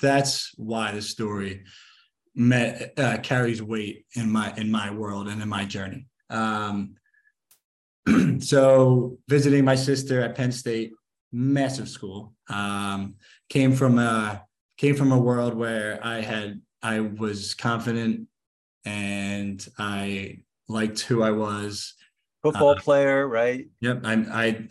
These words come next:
Speaker 1: I did my senior project, uh, which was our big project of the year on stuttering.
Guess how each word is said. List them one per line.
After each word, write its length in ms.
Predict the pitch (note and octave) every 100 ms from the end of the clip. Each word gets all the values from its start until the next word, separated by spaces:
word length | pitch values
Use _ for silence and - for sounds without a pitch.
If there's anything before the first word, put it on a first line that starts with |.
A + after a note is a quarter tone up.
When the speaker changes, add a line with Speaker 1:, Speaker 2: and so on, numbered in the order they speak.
| A2+
Speaker 1:
I 20 |
did 160 | B2 B2
my 80 |
senior 340 | A#2+ - B2 B2
project, 680 | B2+ A#2 A2+ A#2+ A#2+ - - -
uh, 220 | G#2+ G#2+
which 180 | G#2+ A2
was 320 | G#2 G2 -
our 400 | G#2+ G#2 G2+ G2 -
big 340 | A#2+ A#2 G#2+
project 460 | B2 A2+ A2+ G#2+ A#2
of 80 |
the 60 | A2+
year 440 | A2+ A2 G#2+ G#2+ - _ _
on 220 | A2+ A2+
stuttering. 680 | A2 - A2 G#2+ G#2+ G#2+ G#2+